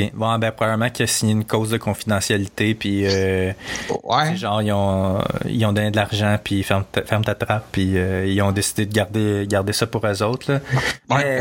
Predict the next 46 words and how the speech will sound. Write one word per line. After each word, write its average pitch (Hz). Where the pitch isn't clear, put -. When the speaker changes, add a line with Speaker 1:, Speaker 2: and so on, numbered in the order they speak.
Speaker 1:
Mais 139
c'était 139
Pierre, 233
Pierre -
Couture, 190
je -
pense, 135
un 123
ingénieur 180
à 135
la, 98
à 107
Hydro-Québec 104
qui -
avait, 101
qui 107
a 113
inventé 107
le 131
moteur, 107
le 123
moteur 120
roue. 110
Speaker 2:
Qui 120
est ? 135
Speaker 1:
Ouais, 175
euh, 127
euh, 147
c'est, -
euh, 110
Pierre 180
Couture, -
je -
pense 110
son 107
nom. 107
Speaker 2:
Non, 123
mais 131
le 117
mo-, 110
le, 110
le 110
moteur 110
roue, 123
c'est 143
quoi ? 143